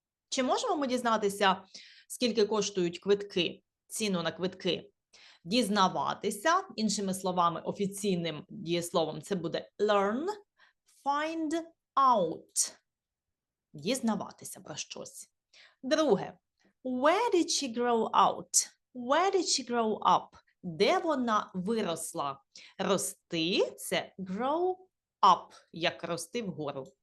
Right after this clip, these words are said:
Up. Третє. He fell over або on when he ran down the road.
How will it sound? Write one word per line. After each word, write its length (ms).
Up. 300
Третє. 440
He 340
fell 200
over 560
або 460
on 400
when 280
he 380
ran 520
down 500
the 180
road. 640